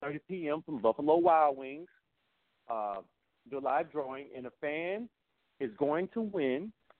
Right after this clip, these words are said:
a chance to kick it with me, which is awesome in itself. We're gonna go to about ten or fifteen tailgate parties at the, at the stadium. I got, I got, I got that, that fan, uh, a ticket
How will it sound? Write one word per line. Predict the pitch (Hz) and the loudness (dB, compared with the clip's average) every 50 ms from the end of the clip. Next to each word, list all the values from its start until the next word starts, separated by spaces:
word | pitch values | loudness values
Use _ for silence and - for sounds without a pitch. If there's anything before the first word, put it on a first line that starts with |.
| _ - | _ -2
a | 123 120 | 0 0
chance | - - - 165 147 135 139 151 170 - - | 0 0 2 4 4 4 4 2 0 -2 -6
to | 117 | -10
kick | - - - 127 117 - | -6 -2 -2 -2 2 4
it | 180 185 | 2 4
with | 180 - - - | 4 2 0 0
me, | 185 196 185 214 262 - _ _ _ _ _ _ _ _ _ _ - | 0 -2 0 -2 -2 -6 _ _ _ _ _ _ _ _ _ _ -6
which | 135 - - | -6 -6 -2
is | 170 131 110 | -2 0 2
awesome | 113 110 107 135 143 - 170 | 6 6 6 6 6 2 -2
in | 175 190 226 | -2 -2 -4
itself. | 311 - - - 165 175 233 - _ _ _ _ _ _ _ _ _ _ _ _ _ _ - | -6 -10 -6 -4 -2 -2 -2 -4 _ _ _ _ _ _ _ _ _ _ _ _ _ _ -4
We're | - 254 190 | -4 -2 0
gonna | 135 127 143 135 | 0 0 0 0
go | 127 139 127 120 117 | -2 -2 -2 -2 -4
to | - 143 | -8 -10
about | 110 - - 95 - _ - | -4 -4 -4 -4 -6 _ -8
ten | 196 208 208 | -6 -6 -4
or | 196 - - | -6 -6 -4
fifteen | 190 156 127 _ - 156 127 117 110 - - | -6 -6 -6 _ -10 -10 -8 -8 -8 -10 -6
tailgate | - 208 196 190 196 180 160 185 190 180 | -2 0 2 2 2 0 0 -2 -2 -2
parties | - - 185 190 196 185 180 190 196 190 185 _ _ _ _ _ _ _ _ _ _ _ - | -4 0 4 4 4 4 4 -2 -4 -6 -10 _ _ _ _ _ _ _ _ _ _ _ 0
at | 156 170 165 165 - | 2 2 2 0 -2
the, | 165 180 165 147 - | -14 -14 -14 -10 -4
at | 147 165 170 | -2 -2 -2
the | - 160 - - | -4 -12 -12 -4
stadium. | 202 185 180 180 175 175 175 180 180 180 - _ _ _ _ _ _ _ _ - | 0 0 0 0 0 -2 -4 -4 -6 -8 -12 _ _ _ _ _ _ _ _ 2
I | 156 151 | 2 6
got, | 131 143 135 123 _ - - 131 | 6 6 4 4 _ -6 0 0
I | 139 | 0
got, | 139 147 147 - - | 2 2 0 2 2
I | - 135 | 0 0
got | 135 151 139 113 | 2 2 2 2
that, | - 135 131 120 - _ _ - | 4 2 2 2 0 _ _ -2
that | - 127 127 _ - | 0 0 0 _ -2
fan, | 156 151 143 139 139 135 | -2 0 0 0 0 0
uh, | - 117 110 - - | 0 0 0 0 -2
a | 117 - | -6 -4
ticket | - - 127 - | -4 -4 -4 -4